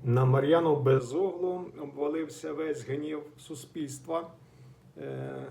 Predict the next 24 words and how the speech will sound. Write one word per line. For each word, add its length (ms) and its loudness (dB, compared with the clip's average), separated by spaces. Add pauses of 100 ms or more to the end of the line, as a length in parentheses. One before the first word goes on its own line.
(840)
котре 360 -4
вступилося 920 -6 (220)
за 220 -6
генерала 480 -6
Залужного. 800 -6 (1300)
І 480 -10 (680)
ці 160 -8
слова 680 -6 (160)
Арахамії, 1080 -6 (760)
вони 380 -6
лишилися 760 -6
якби 320 -8
десь 220 -10
трошки, 560 -10 (280)
так 200 -14
якби 380 -10 (380)
він, 280 0 (160)
власне, 420 -6
зі 100 -6
своїми 440 -6
словами 380 -8
лишився 500 -6
в 80 -12
тіні. 500 -6